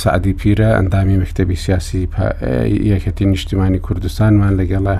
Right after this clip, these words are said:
هەروەها کاک زریان ڕۆژهەڵاتی، بەڕێوەبەری ناوەندی لێکۆڵینەوەی ڕوودا و، و لەوانەشە کاک فەرهادیشمان لەگەڵ بێ، هەرچەندە سەفەری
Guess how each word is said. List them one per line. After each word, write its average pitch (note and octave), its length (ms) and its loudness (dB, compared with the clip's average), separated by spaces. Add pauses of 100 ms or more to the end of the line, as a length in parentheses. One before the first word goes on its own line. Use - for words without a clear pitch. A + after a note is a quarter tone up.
هەروەها G2 440 0 (540)
کاک F#2 180 0 (100)
زریان F2+ 360 0
ڕۆژهەڵاتی، F#2 640 -2
بەڕێوەبەری F#2 540 -2
ناوەندی F#2 360 -2
لێکۆڵینەوەی F2+ 600 -2
ڕوودا F#2+ 300 0
و، G2+ 60 -4 (540)
و A#2+ 40 2 (100)
لەوانەشە A2+ 640 2
کاک G2+ 240 0
فەرهادیشمان G#2 800 0 (160)
لەگەڵ G#2+ 320 2 (100)
بێ، A2 140 4 (160)
هەرچەندە G2+ 400 0 (100)
سەفەری F#2+ 380 0